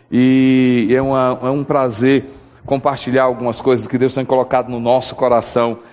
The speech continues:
nessa noite. Amém, gente? Deixa eu falar uma coisa pra vocês. Eu, vocês vão ter isso aí de forma normal nos próximos cultos, mas quem usa aqui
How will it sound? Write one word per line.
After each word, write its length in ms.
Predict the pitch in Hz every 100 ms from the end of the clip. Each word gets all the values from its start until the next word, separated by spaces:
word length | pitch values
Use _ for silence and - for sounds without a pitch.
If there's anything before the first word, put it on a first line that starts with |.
| - -
nessa 380 | 117 123 -
noite. 400 | 120 104 95 92
Amém, 240 | 107 147 143
gente? 400 | 123 110 - - - - -
Deixa 180 | 247 302
eu 40 |
falar 180 | 277 220
uma 120 | 185
coisa 220 | - 170
pra 140 | 156 156
vocês. 600 | 135 - 165 160 120 - - - -
Eu, 720 | 139 147 147 143 131 120 120
vocês 360 | 131 135 143 127
vão 120 | 135
ter 200 | - 131
isso 360 | 127 131 -
aí 520 | 127 127 135 135 - - - -
de 140 | 117 117
forma 560 | - 135 127 127 95 87
normal 920 | 120 127 135 123 131 160 160 117 90 101
nos 260 | 117 -
próximos 720 | - 147 135 - 127 120 -
cultos, 500 | - 160 165 160 110
mas 320 | 127 147 143 - - _ _ -
quem 220 | 277 277
usa 240 | 233 180
aqui 400 | 196 - 185 170